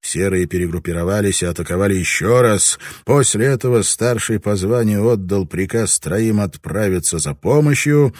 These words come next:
а остальным прикрывать отступление. Трое серых вырвались из схватки, и хотя их преследовали, а Бунтара даже застрелил одного,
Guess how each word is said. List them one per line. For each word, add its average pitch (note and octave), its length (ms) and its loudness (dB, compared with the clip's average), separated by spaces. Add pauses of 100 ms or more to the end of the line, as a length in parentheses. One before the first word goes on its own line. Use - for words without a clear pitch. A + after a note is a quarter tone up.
(240)
а A2 180 0
остальным C3 640 0
прикрывать A2 760 -2
отступление. D#2+ 920 -2 (300)
Трое D3 380 0
серых B2 560 -2
вырвались D#2 640 -4
из D2+ 80 -6
схватки, A#2 760 -2 (240)
и E2+ 140 -6
хотя F#2+ 260 -4
их F2 140 -4
преследовали, E2 880 -2 (220)
а D#2+ 100 -6
Бунтара E2 540 -4
даже D2 260 -6
застрелил C#2 760 -2
одного, E2 560 -2